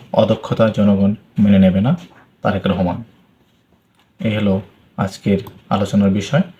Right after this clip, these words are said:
আহ, এই বিষয়টি নিয়ে মূলত আজকে আমি আলোচনা করব। তিনি কি বলেছেন, সেটা বিশ্লেষণ করার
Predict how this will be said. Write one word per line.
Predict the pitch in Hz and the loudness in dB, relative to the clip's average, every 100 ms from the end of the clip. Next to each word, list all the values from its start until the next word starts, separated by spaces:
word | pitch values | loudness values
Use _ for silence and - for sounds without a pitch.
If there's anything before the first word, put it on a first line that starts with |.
| _ _ _ - _ | _ _ _ -20 _
আহ, | 180 190 92 92 | -4 -2 0 0
এই | - | 0
বিষয়টি | 104 - - 139 | -2 -2 -2 0
নিয়ে | 113 98 98 - | 2 0 -2 -2
মূলত | 98 98 | 0 -2
আজকে | 90 107 | -2 -2
আমি | 95 | -2
আলোচনা | 92 - 95 | 0 0 -2
করব। | 95 110 170 - _ _ _ - | -2 -4 -4 -8 _ _ _ -2
তিনি | 101 | -2
কি | 101 107 | 0 0
বলেছেন, | 107 107 151 175 - - | 0 0 2 2 0 -10
সেটা | - 101 | -8 -6
বিশ্লেষণ | 95 95 98 95 | -6 -8 -6 -2
করার | 90 90 | -2 -4